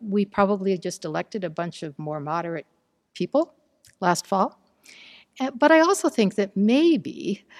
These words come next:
some of those people who were so involved with that upheaval a couple years ago might have heard the calls to respect the institution and the benefits of nonpartisanship and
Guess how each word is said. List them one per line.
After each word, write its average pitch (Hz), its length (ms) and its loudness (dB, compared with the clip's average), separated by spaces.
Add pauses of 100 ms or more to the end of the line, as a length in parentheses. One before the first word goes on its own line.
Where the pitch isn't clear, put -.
(180)
some 294 280 -2
of 349 60 -2
those 185 300 2
people 165 380 -4
who 175 80 -2
were 165 160 -2
so 269 260 0
involved 185 480 2
with 147 160 -12
that 147 300 -8 (1080)
upheaval 165 540 -2
a 147 40 -8
couple 160 240 -8
years 196 240 -4
ago 135 220 -12 (840)
might 226 340 6
have 220 180 0
heard 196 600 0 (360)
the 170 80 -4
calls 190 520 2
to 165 500 -4
respect 226 520 -4
the 170 120 -4
institution - 840 -8 (720)
and 175 380 0
the 156 460 0
benefits - 760 -2
of 165 140 -10
nonpartisanship 156 960 -8 (140)
and 196 340 -2